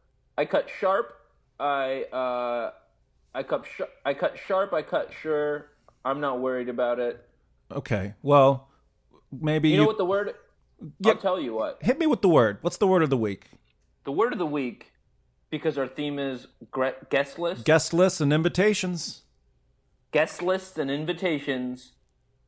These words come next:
Speaker 1: The word of the week is resolute.
Speaker 2: Okay.
Speaker 1: Be resolute.
Speaker 2: Yeah.
Speaker 1: A lot
Speaker 2: Decisive.
Speaker 1: like, yeah,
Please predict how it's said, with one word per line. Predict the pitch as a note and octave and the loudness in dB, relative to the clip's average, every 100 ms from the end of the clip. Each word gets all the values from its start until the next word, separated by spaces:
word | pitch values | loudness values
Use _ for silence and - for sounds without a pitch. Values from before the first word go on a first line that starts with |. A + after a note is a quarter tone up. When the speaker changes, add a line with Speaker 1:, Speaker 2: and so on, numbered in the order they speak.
| _ | _
Speaker 1:
The | C#3 | -2
word | C#3 F3+ | 2 2
of | F3+ | 2
the | E3+ | 2
week | E3 D#3 | 2 2
is | D#3+ C#3+ C#3 C3+ - _ _ | 2 2 2 -4 -18 _ _
resolute. | A#2 C3 C3 C3 B2 A#2+ C#3 C3 - - _ _ - G#2+ | -2 0 2 0 0 0 0 -2 -10 -20 _ _ -10 -8
Speaker 2:
Okay. | G2+ - E3 E3 F#2 - _ _ _ _ _ | -10 -14 -10 -8 -10 -14 _ _ _ _ _
Speaker 1:
Be | F3+ G3 G3+ | 0 2 0
resolute. | F#3+ F3 F3+ D#3 D#3+ C#3+ F3+ F3 - - | 2 2 2 0 -2 0 0 -2 -6 -6
Speaker 2:
Yeah. | A#2 B2+ B2 A2 F#2 | 0 2 4 2 0
Speaker 1:
A | |
lot | F2 - _ _ _ _ _ _ _ | -6 -14 _ _ _ _ _ _ _
Speaker 2:
Decisive. | B2 - C#3+ F3+ F4 C3+ | -6 0 4 4 4 2
Speaker 1:
like, | F#2 - - _ _ _ _ | 0 -4 -20 _ _ _ _
yeah, | C#4 D#3+ | -4 -4